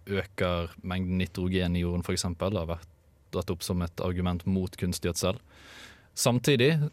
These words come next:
så, eh, påpeker kritikerne at man trenger mer areal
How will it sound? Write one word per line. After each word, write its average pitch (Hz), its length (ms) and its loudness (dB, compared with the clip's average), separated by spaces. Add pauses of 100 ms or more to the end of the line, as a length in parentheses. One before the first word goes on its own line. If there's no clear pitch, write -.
så, - 220 4 (160)
eh, 95 280 4
påpeker 95 600 2
kritikerne 92 720 2
at - 560 -4
man 107 160 2
trenger 101 280 4
mer 101 240 6
areal 95 500 2